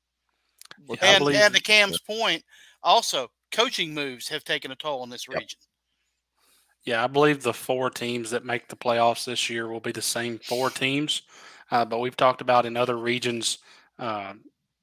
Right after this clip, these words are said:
Speaker 2: it's really anyone's game, anyone's ball game in, in this region, in my opinion. Uh, all the, every team has what it takes to win the region, in my opinion. Gallatin is very much improved. Seen them a couple times this spring and this summer.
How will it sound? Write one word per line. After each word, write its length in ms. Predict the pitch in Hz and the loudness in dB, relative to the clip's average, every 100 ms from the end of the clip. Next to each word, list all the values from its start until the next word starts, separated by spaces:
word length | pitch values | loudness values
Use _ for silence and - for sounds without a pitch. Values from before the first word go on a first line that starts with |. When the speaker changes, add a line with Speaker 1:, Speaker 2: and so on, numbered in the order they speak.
| _ - | _ -2
Speaker 2:
it's 200 | 135 - | 0 6
really 240 | 170 127 | 6 8
anyone's 520 | 123 120 120 113 - | 6 2 0 0 -2
game, 460 | - 113 117 110 120 | -2 0 0 -4 -8
anyone's 420 | 151 131 131 127 113 | -6 -4 0 0 2
ball 200 | 113 113 | 4 4
game 260 | 107 104 - | -2 -10 -8
in, 340 | 117 110 113 139 | -8 -8 -10 -8
in 100 | 120 | -4
this 220 | 117 - | -4 -2
region, 260 | 120 113 | -4 -4
in 40 | 113 | -4
my 140 | 113 | -2
opinion. 440 | 113 120 117 113 - - - - - - | -2 -4 -6 -6 -10 -20 -20 -20 -18 -4
Uh, 360 | 110 104 101 - _ - | -2 -2 -6 -12 _ 2
all 240 | 135 139 | 6 6
the, 160 | 123 127 - | 4 -4 -2
every 240 | 139 139 139 | 4 4 4
team 320 | 135 135 120 | 4 2 4
has 260 | 123 123 120 | 4 4 2
what 140 | 120 | -2
it 100 | 113 | 0
takes 340 | - 123 123 - | 2 2 2 -6
to 100 | 113 | -4
win 240 | 113 127 | -2 -2
the 80 | 117 | -2
region, 340 | 113 120 135 | -2 -2 -2
in 80 | 123 | 4
my 120 | 123 | 4
opinion. 360 | 127 135 139 139 - - - - - | 4 2 -2 -4 -12 -20 -20 -14 2
Gallatin 400 | 120 135 - 123 | 6 6 6 -4
is 140 | 117 | -4
very 220 | 110 127 | 0 0
much 260 | 123 127 - | 4 2 2
improved. 380 | 117 127 131 - | -2 0 0 -4
Seen 240 | - 120 | -4 -2
them 180 | 123 127 | 0 -2
a 60 | 117 | 0
couple 240 | 127 123 | -2 -2
times 520 | - 120 123 123 - | 2 4 4 2 -4
this 160 | 123 120 | -4 -4
spring 300 | - 127 127 | 0 0 0
and 100 | 120 | -4
this 120 | 120 | -4
summer. 340 | - 123 131 | 0 0 0